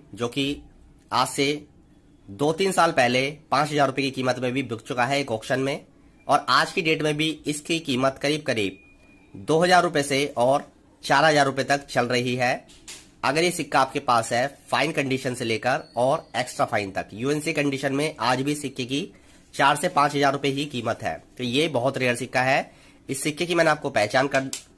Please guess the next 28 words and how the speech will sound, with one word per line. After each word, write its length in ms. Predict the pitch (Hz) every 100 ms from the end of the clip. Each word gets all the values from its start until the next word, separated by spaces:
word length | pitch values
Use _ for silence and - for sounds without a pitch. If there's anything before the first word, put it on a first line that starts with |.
| _
बता 280 | - - 120
दी 100 | 139
है 100 | 156 156
कैसे 240 | 147 147
करनी 240 | 143 147
है। 140 | 147 156 196 - _ _ _ _ _ _ _
ये 120 | 113
वेव्स 280 | 113 143 147
वाला 160 | 160 160
पाँच 260 | 135 139 151
रुपए 160 | 156
का 120 | 156 156
सिक्का 280 | 160 165
है, 100 | 170
इसका 180 | 170 160
स्क्रीनशॉट 480 | 143 - 160 160 170
ले 80 | 170
लेना 220 | 160 165
आप 220 | 185 - -
और 320 | 135 160 - - - _ - - -
ओवर 340 | 139 151 180
साइड 220 | 180 165
से 120 | 160
भी 120 | 147 151
स्क्रीनशॉट 420 | 143 131 135 123
आप 140 | 147
ले 100 | 113
लेना। 300 | 95 87 76